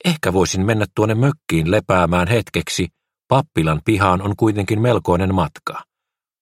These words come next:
Muuttaisivat jo mennä, näinhän sovittiin, että poistutaan yksitellen, rauhassa ja ääneti. "Anteeksi, voinko auttaa?"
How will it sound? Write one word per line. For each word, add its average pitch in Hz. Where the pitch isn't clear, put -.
Muuttaisivat 82
jo 95
mennä, 80
näinhän 87
sovittiin, 82
että 90
poistutaan 90
yksitellen, 80
rauhassa 92
ja 92
ääneti. 82
"Anteeksi, 98
voinko 127
auttaa?" 80